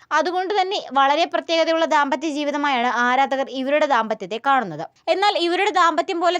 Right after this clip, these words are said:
തന്നെ പ്രത്യേകതയുള്ളതാണ് ഇവരുടെ പ്രണയവും. രണ്ട് മാസം മുൻപ് മഷൂറയുടെ YouTube ചാനലിലൂടെ ബഷിയും സുഹാനയും തങ്ങളുടെ പ്രണയകഥ തുറന്നു പറഞ്ഞിരുന്നു.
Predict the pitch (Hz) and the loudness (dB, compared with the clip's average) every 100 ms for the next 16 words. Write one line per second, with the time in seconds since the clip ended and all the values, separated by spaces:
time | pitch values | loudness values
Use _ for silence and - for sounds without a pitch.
0 | 349 320 - 277 285 294 311 311 285 269 | -2 -4 -4 -4 0 0 2 2 2 2
1 | 214 254 262 254 254 196 175 160 160 - | 0 -2 0 2 0 -2 -6 -6 -8 -12
2 | - - - 240 247 285 285 277 285 285 | -18 -14 -2 0 2 2 2 0 -2 -2
3 | 285 277 240 302 285 294 302 285 294 285 | -2 -2 -2 -2 0 0 0 -4 -4 -6
4 | 311 277 285 294 254 208 - - 226 294 | -2 -2 0 0 0 -2 -6 -10 -2 0
5 | - 359 359 359 320 339 311 294 320 294 | 0 -2 -2 -4 0 0 0 -2 -2 -2
6 | 294 302 294 294 302 330 311 277 330 294 | 0 -2 0 0 2 0 0 -2 -2 0
7 | 254 180 165 165 175 | 0 -2 -4 -8 -12